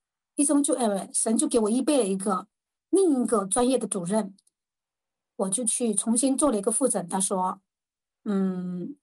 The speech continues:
你们家的条件也不算差，海南的设备呢，不是最好的，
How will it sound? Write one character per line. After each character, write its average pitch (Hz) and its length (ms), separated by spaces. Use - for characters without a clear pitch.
你 208 80
们 208 100
家 285 160
的 277 80
条 196 260
件 294 160
也 226 80
不 190 120
算 240 200
差， 262 360
海 - 280
南 180 200
的 247 120
设 302 220
备 233 180
呢， 196 300
不 - 80
是 226 140
最 262 160
好 - 240
的， 170 180